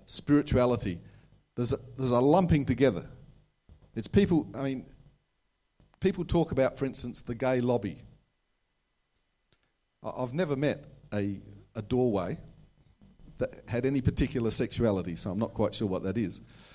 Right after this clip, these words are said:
But it, it's a way of grouping people into a single entity so that you can point a finger at them and say, "It's them,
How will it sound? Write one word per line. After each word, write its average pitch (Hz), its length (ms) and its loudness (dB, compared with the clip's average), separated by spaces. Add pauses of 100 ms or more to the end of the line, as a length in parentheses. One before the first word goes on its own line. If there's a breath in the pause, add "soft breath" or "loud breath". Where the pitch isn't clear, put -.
(180 loud breath)
But - 240 4 (260 loud breath)
it, 175 180 -2
it's 175 180 2
a 165 40 8
way 208 360 8
of 156 260 4
grouping 214 460 4
people 170 460 4
into 180 380 6 (680)
a 120 100 2
single 180 580 4
entity 139 560 2 (240 loud breath)
so - 180 2
that 123 140 -2
you 139 80 2
can 120 140 -4
point 180 240 6
a - 20 -2
finger 151 380 2
at - 160 -2
them 90 160 -8 (560)
and 110 100 -4
say, 113 180 2
"It's 110 200 -6
them, 120 400 6